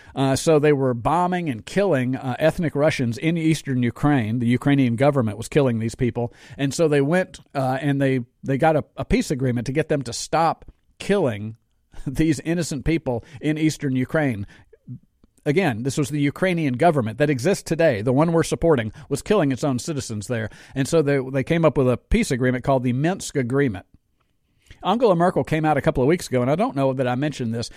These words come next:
and said, uh, "Yeah, we were never actually serious about that peace deal.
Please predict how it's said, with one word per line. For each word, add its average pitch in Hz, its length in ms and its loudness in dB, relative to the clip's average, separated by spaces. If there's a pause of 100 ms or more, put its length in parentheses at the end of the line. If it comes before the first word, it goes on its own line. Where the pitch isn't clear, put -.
(160)
and 147 220 -2
said, 139 340 0 (220)
uh, 135 300 0
"Yeah, 160 140 4
we 170 180 2
were 170 160 2
never 143 440 2
actually 131 380 -4
serious 117 460 -4
about 113 240 -4
that 117 160 -4
peace 117 240 0
deal. 85 260 -10